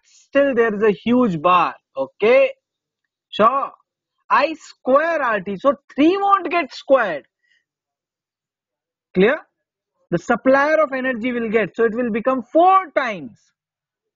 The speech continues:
Ah, okay. If you use H is equals to V I T. Good. Good, good. Relax. How will you increase the current?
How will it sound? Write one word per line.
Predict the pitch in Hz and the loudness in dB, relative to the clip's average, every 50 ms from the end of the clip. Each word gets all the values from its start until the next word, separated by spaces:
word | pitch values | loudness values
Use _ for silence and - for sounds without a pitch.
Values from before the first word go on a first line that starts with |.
| _ _ _ _ _ _ _ _ _ _ _ _ _ _ _ _ _ _ _ _ _ _ _ _ _ _ _ _ _ _ _ _ _ _ _ _ _ _ _ _ _ _ _ _ _ _ _ _ _ _ _ _ _ _ _ _ _ _ _ _ _ _ _ - | _ _ _ _ _ _ _ _ _ _ _ _ _ _ _ _ _ _ _ _ _ _ _ _ _ _ _ _ _ _ _ _ _ _ _ _ _ _ _ _ _ _ _ _ _ _ _ _ _ _ _ _ _ _ _ _ _ _ _ _ _ _ _ -6
Ah, | 151 151 - | -6 -6 -2
okay. | - 175 175 - - 269 294 277 - | 0 -2 0 2 2 2 0 0 -2
If | 226 226 220 - | -4 -6 -4 -2
you | 226 220 254 277 285 269 | -2 0 2 2 2 2
use | 220 196 233 302 339 320 254 220 233 285 311 - - _ _ _ _ _ _ - | 2 2 4 4 4 4 4 2 2 0 -2 -4 -8 _ _ _ _ _ _ -4
H | - 226 277 311 320 - - - | 0 2 2 2 0 -4 -16 -8
is | - 208 185 185 | -4 -2 -2 -2
equals | 220 208 240 240 247 214 - | -2 0 0 -2 -2 -2 -6
to | - 262 247 208 170 | -4 -2 0 0 2
V | 180 247 294 320 330 320 - - | 2 2 2 2 2 0 -2 -2
I | - 196 196 202 202 196 190 - - | -2 0 0 0 0 0 -2 -2 0
T. | 302 277 220 147 - - _ _ _ _ - 160 147 | 0 2 2 0 -2 -6 _ _ _ _ -10 -6 0
Good. | 156 277 269 208 - _ _ _ _ _ _ _ _ - 156 | 2 2 2 2 -6 _ _ _ _ _ _ _ _ -12 -2
Good, | 160 254 294 302 254 _ _ _ _ - - 156 | 0 0 0 0 -2 _ _ _ _ -16 -12 -4
good. | 151 226 214 160 - _ _ _ _ _ _ _ _ _ _ _ _ _ _ _ - | -2 -2 -2 -4 -8 _ _ _ _ _ _ _ _ _ _ _ _ _ _ _ -4
Relax. | - 190 226 233 220 165 143 _ - - _ _ _ _ _ _ _ _ _ _ _ _ _ _ _ _ _ _ _ _ _ _ _ _ _ _ _ _ _ _ _ _ _ _ _ _ _ _ _ _ _ _ _ _ _ _ - | 0 2 2 2 0 -2 -6 _ -20 -20 _ _ _ _ _ _ _ _ _ _ _ _ _ _ _ _ _ _ _ _ _ _ _ _ _ _ _ _ _ _ _ _ _ _ _ _ _ _ _ _ _ _ _ _ _ _ -10
How | - - 254 339 415 415 370 | -2 0 0 2 0 -2 -2
will | 302 320 330 311 | -4 -4 -4 -2
you | 320 311 339 339 | -2 -2 -2 -2
increase | 294 - 240 233 233 208 - 240 233 254 262 262 240 214 | -4 -6 -4 -4 -4 -4 -2 0 0 2 2 2 0 2
the | 220 277 | 0 0
current? | 269 - 330 339 349 311 202 151 - - | 0 2 0 0 0 -2 -4 -6 -14 -18